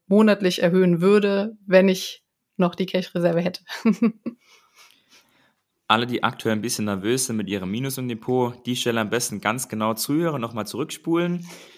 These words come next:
Speaker 2: Denn, ähm, ja, Lisa, du hattest ja auch schon deinen Blog im Corona-Crash quasi. Und damals war auch schon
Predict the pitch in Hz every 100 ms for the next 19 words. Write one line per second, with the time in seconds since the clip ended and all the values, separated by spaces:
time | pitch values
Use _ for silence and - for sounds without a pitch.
0 | - _ _ - 120 117 117 104 104 104
1 | 104 - _ - 104 113 113 110 123 113
2 | 80 123 123 110 110 107 131 - 107 95
3 | 113 143 131 107 110 - 104 110 113 123
4 | 127 127 - _ _ _ - 107 104 107
5 | 123 123 120 - 110 95 110 120 120 110
6 | 107 113